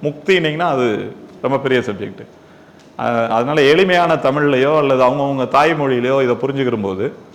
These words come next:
அஹ், ரொம்ப இயல்பா இருக்க விஷயத்தை இயல்பாவே டீல் பண்ண முடியும். அதை ரொம்ப மசாலாவை போட்டு பெருசாக்கணும்னா, அஹ், நம்ம அணுக முடியாத இடத்துக்கு அதை கொண்டு போய் நம்மளே வச்சிருவோம். சரியா? இந்த, இந்த பின்னணியில தான் இந்த பாடத்திட்டத்தை,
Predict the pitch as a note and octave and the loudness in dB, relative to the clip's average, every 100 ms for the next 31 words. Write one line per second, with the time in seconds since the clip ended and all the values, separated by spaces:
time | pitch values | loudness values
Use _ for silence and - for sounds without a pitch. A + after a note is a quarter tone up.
0 | - - - - A2+ B2+ E3+ F3 D3+ F3+ | -20 -20 -14 -6 -2 0 2 2 4 4
1 | F3 E3 D#3 C#3 C3 C3 C3+ D#3 C3 C#3+ | 4 4 2 2 0 0 -2 0 2 0
2 | C#3 C3+ C3+ C#3+ A#2+ A2+ A2 G#2+ - - | 2 2 4 2 2 0 -4 -6 -12 -14
3 | - - - - A2 A2+ B2+ - E3+ C3+ | -20 -20 -20 -4 0 2 2 2 2 2
4 | C3 D#3 D3 C3+ C3 C3 C3 B2+ C3 A#2+ | 2 4 6 4 2 -2 -2 -2 0 -2
5 | A#2 A2 A2+ C3 - - - - - - | -2 -6 -6 -8 -14 -20 -20 -20 -20 -20
6 | - G#2+ G#2+ B2+ B2 D#3 F3+ E3 D3 C#3+ | -10 -6 -2 0 2 2 0 2 4 4
7 | C3+ B2 A#2 B2+ C3+ B2 C#3 C#3+ C#3+ D3 | 4 2 0 0 2 2 0 -2 0 0
8 | B2 B2 A#2+ G2+ G2+ G2+ - - - - | 0 0 -2 -2 -8 -12 -14 -20 -20 -20
9 | - - - - - - - - A#2+ A#2+ | -20 -20 -20 -20 -20 -20 -20 -10 -2 0
10 | A#2+ A#2 A2+ B2 C3 C#3+ D3 B2+ B2 D3+ | 0 -4 -2 -2 0 -2 0 0 2 2
11 | C3 B2 G#2+ G2 - A#2 D#3 D3 C3 A2+ | 0 2 2 0 0 2 2 2 0 -2
12 | G2+ A2+ | -2 -4